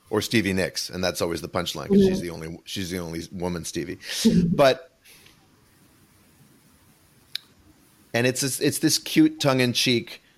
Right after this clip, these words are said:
Speaker 1: joke. Like, maybe if I wrote a song, well, it's, it's meta, right? Like, I am,
Speaker 2: Yeah.
Speaker 1: it, it is
Speaker 2: Yeah.
Speaker 1: a song. But at the end, you know, if I, maybe if I wrote that song, just one perfect song,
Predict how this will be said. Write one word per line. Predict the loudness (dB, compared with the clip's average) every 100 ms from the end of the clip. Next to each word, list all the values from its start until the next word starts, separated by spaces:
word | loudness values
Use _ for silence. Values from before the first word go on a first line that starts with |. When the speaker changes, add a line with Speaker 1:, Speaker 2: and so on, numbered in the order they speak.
| -20 -18
Speaker 1:
joke. | 0 2 2 0
Like, | -4
maybe | 0 2 2
if | 2
I | 2
wrote | 4 2
a |
song, | 0 -2 0
well, | 2
it's, | 2 -2 -12 -12
it's | -10
meta, | -2 0 -2 -6
right? | -6 -6 -10
Like, | -12
I | -8
am, | -4 -2
Speaker 2:
Yeah. | -2 -2
Speaker 1:
it, | -8
it | -6
is | -2
Speaker 2:
Yeah. | -2
Speaker 1:
a |
song. | -2 -10 -14 _ -20 -20 -20 -16 -2
But | -2
at | 0
the | 0
end, | 2 2 2
you |
know, | 2 2
if | 0
I, | 0
maybe | 0 2 2
if | 4
I | 2
wrote | 2 2 2
that | -2 -2
song, | -6 -6 -8
just | -4 -6 -4
one | -2 -2 -4
perfect | -6 -4 -4 -4 -6
song, | -8 -8